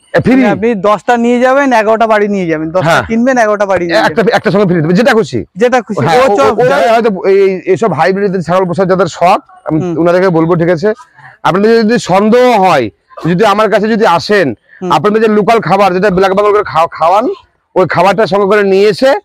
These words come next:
Speaker 1: চেক করে তারপর ছাগল নিয়ে যান আমার কাছ থেকে।
Speaker 2: নমস্কার, কেমন আছেন আপনারা? আশা করি সবাই ভালো আছেন। উত্তরণ কৃষির নতুন পর্বে আজ আমরা এসে পৌঁছে গেছি মুর্শিদাবাদের কান্তিতে। আর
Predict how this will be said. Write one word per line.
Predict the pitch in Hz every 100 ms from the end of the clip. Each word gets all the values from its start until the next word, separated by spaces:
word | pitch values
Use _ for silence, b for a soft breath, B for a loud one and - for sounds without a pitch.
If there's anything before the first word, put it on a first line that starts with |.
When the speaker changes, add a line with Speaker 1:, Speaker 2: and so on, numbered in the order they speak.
| _ _ _
Speaker 1:
চেক | - 233 -
করে | 247 254
তারপর | 226 196
ছাগল | 170
নিয়ে | 147 123
যান | 113
আমার | 107 98
কাছ | 90
থেকে। | - 80 76 _ _ _ _ _ _ _ _ _ _ _ _ _ _ _ _ _ b b b
Speaker 2:
নমস্কার, | 185 233 - 262 247 226 180 160 _
কেমন | 185 190 196
আছেন | 190 202
আপনারা? | 196 190 190 190 202
আশা | 196 156 160
করি | 165
সবাই | - 175 180
ভালো | 175 151 147
আছেন। | 147 147 156 _ B B B
উত্তরণ | 214 - 285 285
কৃষির | 269 - 277 247
নতুন | 220 214 262 226
পর্বে | 240 233 240
আজ | 240 208 202
আমরা | 220 214 202
এসে | - 208 220 _ _ _ _ _ _ _ _ -
পৌঁছে | 170 165 220
গেছি | 220 196 220 160 - _ _
মুর্শিদাবাদের | 170 175 170 202 190 190 196 180
কান্তিতে। | 165 160 147 160 156 _ _
আর | 165